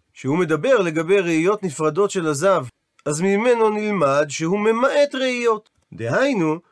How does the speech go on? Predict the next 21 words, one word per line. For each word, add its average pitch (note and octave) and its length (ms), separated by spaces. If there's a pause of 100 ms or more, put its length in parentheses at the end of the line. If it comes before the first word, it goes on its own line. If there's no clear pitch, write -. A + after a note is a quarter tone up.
שטומאה E3+ 640
של E3+ 200
ראיות D#3 440
שונות D#3 380
ביום D3+ 360
אחד C#4+ 360
נאמרו A3 380
רק G3 180
לגבי E3 360
זב C3 300
ולא C4+ 240
לגבי C4+ 340
זבה. G3+ 320 (400)
כי F2+ 100
לא B2+ 140
מסתבר F#3+ 440
לומר G#3+ 460 (180)
שפסוק C#3 560
שקאי F3+ 600
שעוסק D3+ 580
בראיות, C3 680